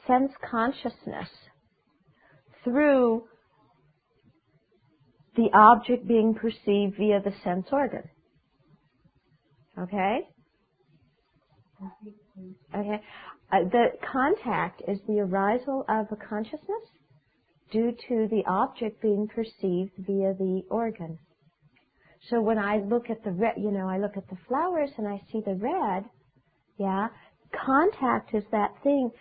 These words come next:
that's bringing together the redness of the flower,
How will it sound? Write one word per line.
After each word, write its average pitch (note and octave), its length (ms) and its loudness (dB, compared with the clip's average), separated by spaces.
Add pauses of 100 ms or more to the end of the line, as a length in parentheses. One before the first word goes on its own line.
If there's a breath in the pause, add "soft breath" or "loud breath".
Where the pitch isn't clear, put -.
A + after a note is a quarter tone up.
(160 soft breath)
that's A3+ 280 -2
bringing C4 540 0
together A#3+ 580 0
the G3+ 100 -2
redness A3 540 -2 (120)
of F#3+ 160 -6
the F#3 100 -10 (160)
flower, C4+ 600 0